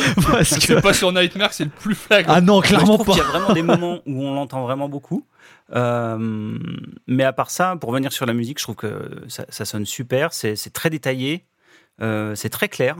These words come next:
Speaker 3: euh, le, enfin, le, le mix est vraiment, euh, super précis. Euh,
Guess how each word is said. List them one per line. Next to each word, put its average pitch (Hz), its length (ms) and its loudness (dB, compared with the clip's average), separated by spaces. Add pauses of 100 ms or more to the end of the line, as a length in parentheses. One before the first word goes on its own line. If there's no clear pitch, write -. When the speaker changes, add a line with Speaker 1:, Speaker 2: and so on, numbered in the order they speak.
Speaker 3:
euh, 107 160 -4
le, 101 100 -4
enfin, 107 220 -6
le, 113 100 -4
le 107 140 -4
mix 135 260 -4
est 107 60 -4
vraiment, 123 480 -4
euh, 95 640 -10
super 160 320 -4
précis. - 400 -8 (600)
Euh, 101 840 -6